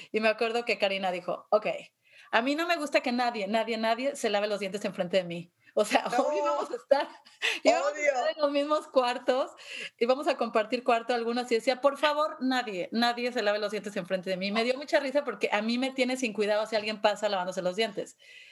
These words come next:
Speaker 1: Y luego otra, la hermana de ella dijo, "Ah, por favor, cuando estén jugando en los casinos, no se pongan atrás de mí", como que me
Speaker 2: <laughs>
Speaker 1: O sea, cada quien tenía sus reglas. Mi regla fue, "A mí no me levanten temprano, o sea, no me levanten temprano que vamos a ir aquí", o sea, a mí,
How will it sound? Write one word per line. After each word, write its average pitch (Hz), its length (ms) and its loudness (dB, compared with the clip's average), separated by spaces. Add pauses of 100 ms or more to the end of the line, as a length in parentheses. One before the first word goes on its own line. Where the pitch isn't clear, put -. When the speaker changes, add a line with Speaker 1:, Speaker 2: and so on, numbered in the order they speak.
(340)
Speaker 1:
Y 214 220 -4
luego 233 340 2
otra, 254 420 2
la 214 100 4
hermana 226 340 0
de 226 80 0
ella 220 140 0
dijo, 208 420 0
"Ah, 214 240 0
por 226 140 -4
favor, 269 260 2
cuando 302 160 -2
estén 277 180 0
jugando 269 380 -2
en 262 60 -2
los 247 120 -6
casinos, 208 480 -2
no 196 80 -2
se 185 120 -2
pongan 208 240 -2
atrás 202 260 0
de 202 100 -6
mí", 277 400 -2 (340)
como 190 260 -4
que 202 120 0
me - 120 -6
Speaker 2:
<laughs> 381 1300 -2 (480)
Speaker 1:
O 262 120 4
sea, 294 180 2
cada 330 260 0
quien 330 180 -2
tenía 302 280 0
sus 320 200 -4
reglas. 240 380 0
Mi 226 120 0
regla 254 360 0
fue, 247 340 0 (320)
"A 233 80 2
mí 247 80 0
no 269 80 0
me 285 80 0
levanten 233 380 -2
temprano, 190 460 -4
o 190 40 -4
sea, 226 80 0
no 247 100 0
me 294 100 2
levanten 294 340 -2
temprano 240 480 0
que 226 80 -2
vamos 226 260 -2
a - 40 4
ir 233 60 0
aquí", 233 360 0
o 220 80 -6
sea, 220 140 2
a - 20 0
mí, 269 340 -2